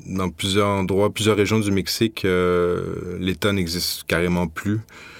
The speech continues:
On le sait, mais c'est, c'est, il faut le répéter, les, souvent, les différents corps de police au Mexique sont infiltrés de,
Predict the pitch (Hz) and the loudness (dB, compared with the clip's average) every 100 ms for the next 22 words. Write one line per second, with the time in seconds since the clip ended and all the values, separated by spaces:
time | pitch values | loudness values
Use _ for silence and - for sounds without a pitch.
0 | - 90 90 92 87 - 98 101 101 101 | -16 -8 -2 0 0 2 4 4 4 2
1 | 87 82 80 78 - 78 - 71 76 78 | 2 0 -2 -4 -6 -6 -4 -6 -6 -8
2 | - - 95 87 82 85 80 107 101 90 | -10 -4 -2 0 0 -2 2 2 4 2
3 | 85 - 92 87 90 85 85 87 92 - | 2 -2 -2 2 2 2 0 -2 -2 2
4 | 104 101 107 95 82 101 101 101 90 - | 4 4 2 2 2 0 2 2 0 0
5 | 104 - 104 95 - 87 - 101 90 85 | -2 0 0 0 -2 -4 -2 0 2 2
6 | 85 | 0